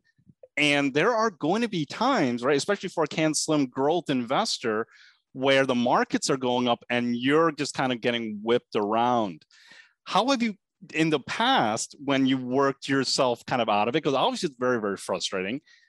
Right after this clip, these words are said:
how have you in the past <laughs> kind of kept up the faith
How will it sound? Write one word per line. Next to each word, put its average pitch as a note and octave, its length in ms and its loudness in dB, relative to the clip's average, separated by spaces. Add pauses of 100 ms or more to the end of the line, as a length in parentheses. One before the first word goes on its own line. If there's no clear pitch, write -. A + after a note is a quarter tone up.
(440)
how G3+ 300 0
have G#3+ 280 0
you F3+ 240 2
in C#3+ 140 2
the B2+ 100 2
past F#3+ 480 -4
<laughs> D3+ 120 2
kind C3 160 4
of B2 160 2 (460)
kept - 300 -2
up D3+ 160 0
the B2 120 0
faith C#3 480 -2